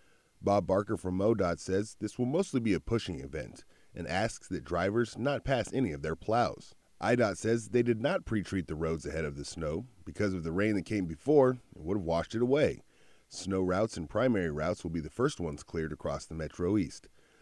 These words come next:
Public Works Director Jason Poole says crews have been working nine-hour shifts.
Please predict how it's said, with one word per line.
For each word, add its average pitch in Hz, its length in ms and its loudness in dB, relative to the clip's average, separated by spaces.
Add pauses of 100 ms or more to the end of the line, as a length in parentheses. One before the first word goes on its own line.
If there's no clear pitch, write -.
(200)
Public 120 320 4
Works 123 240 6
Director 107 400 2
Jason 98 420 2
Poole 120 220 4
says 101 320 0
crews 143 240 2
have 110 100 -4
been 104 200 2
working 107 360 2
nine-hour 107 420 2
shifts. - 680 -2